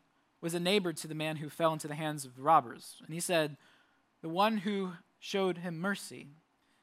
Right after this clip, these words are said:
And Jesus said to him, "Go and do likewise." Now, this was a hard saying. This is a really hard story that I think rattled around for a long time in the, in the,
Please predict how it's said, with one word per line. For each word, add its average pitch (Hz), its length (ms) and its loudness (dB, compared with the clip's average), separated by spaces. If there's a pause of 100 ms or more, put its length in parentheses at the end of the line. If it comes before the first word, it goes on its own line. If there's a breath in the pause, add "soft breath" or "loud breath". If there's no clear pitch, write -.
(140)
And 156 100 -14
Jesus 165 280 -4
said 156 160 -2
to 147 80 -2
him, 143 120 -4
"Go 147 220 0
and 147 100 -4
do 131 120 -6
likewise." 135 580 -2
Now, - 100 -16
this 208 200 -8
was 233 100 -4
a 214 60 0
hard 170 240 0
saying. 135 340 -8 (680)
This 240 160 -8
is 226 80 -4
a 233 80 0
really 208 160 2
hard 180 240 0
story 185 220 -2
that 160 100 0
I 156 40 -4
think 170 180 -4
rattled 165 360 6
around 156 380 2
for 156 120 -8
a 147 60 -4
long 156 300 0
time 147 420 -2
in 139 120 -8
the, 135 140 -12
in 151 100 -8
the, 139 140 -6